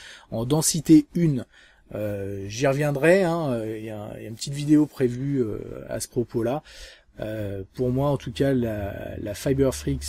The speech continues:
euh, densité une, la plus cotonneuse, en fait, hein, celle qui est pas en pad, euh, je la trouve particulièrement adaptée, euh, pour les montages, euh, sur dripper.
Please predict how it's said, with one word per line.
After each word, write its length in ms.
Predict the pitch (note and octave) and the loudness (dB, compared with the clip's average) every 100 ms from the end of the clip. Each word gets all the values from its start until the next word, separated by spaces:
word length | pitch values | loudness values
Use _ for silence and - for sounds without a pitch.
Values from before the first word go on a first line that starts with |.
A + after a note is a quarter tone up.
| - | -4
euh, 320 | G#2 G2+ G#2+ G#2 | -2 -4 -6 -6
densité 540 | B2+ - C#3+ B2+ A#2+ | -4 -4 -4 -2 -2
une, 460 | C#3 D#3 D#3 A2+ G2 | 0 0 0 -2 -6
la 120 | G2+ | -12
plus 200 | G2 - | -12 -14
cotonneuse, 640 | B2 A2+ - A2+ A2+ D3+ C3 | -10 -8 -6 -6 -2 -4 -4
en 60 | |
fait, 340 | G2+ - B2+ - | -8 -6 -8 -6
hein, 220 | A2+ A2 G#2+ | -10 -12 -14
celle 200 | - G#2+ | -12 -12
qui 100 | - | -12
est 40 | |
pas 120 | A2 G#2 | -10 -10
en 80 | |
pad, 240 | F#2 C3 C#3 - - - _ _ | -6 -4 -6 -8 -20 -20 _ _
euh, 140 | G2 G2 | -12 -12
je 100 | G2 | -8
la 80 | A2+ | -8
trouve 240 | - C#3+ | -6 -8
particulièrement 800 | - C#3 D3+ - C#3 C3+ C#3 C3+ | -6 -4 -6 -4 0 0 0 -2
adaptée, 480 | B2+ A#2+ - D3 D3+ - - - _ - | 0 -2 2 2 2 -4 -20 -20 _ -14
euh, 100 | - - | -12 -12
pour 180 | - B2+ | -2 2
les 100 | B2+ | 2
montages, 580 | A#2+ B2 - C#3+ C3+ B2 | 2 -2 0 0 0 0
euh, 300 | A2+ G#2 G#2 | -2 -2 -6
sur 380 | G#2+ - C3+ A#2 | -8 -6 -4 -4
dripper. 320 | A#2+ G#2+ F#2+ | -4 -4 -6